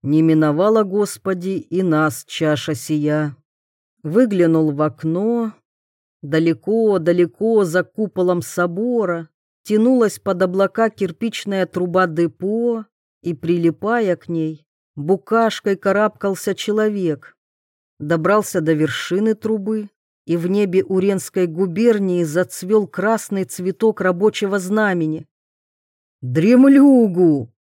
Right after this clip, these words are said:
сказал Мышецкий. «А я уже здесь», поклонился ему жандарм.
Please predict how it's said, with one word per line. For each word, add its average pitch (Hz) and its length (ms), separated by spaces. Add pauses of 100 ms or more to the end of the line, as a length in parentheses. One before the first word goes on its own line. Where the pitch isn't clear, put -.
(200)
сказал 160 440
Мышецкий. 156 720 (640)
«А 143 140
я 156 180
уже 165 240
здесь», 147 680 (320)
поклонился 175 680
ему 170 240
жандарм. 165 640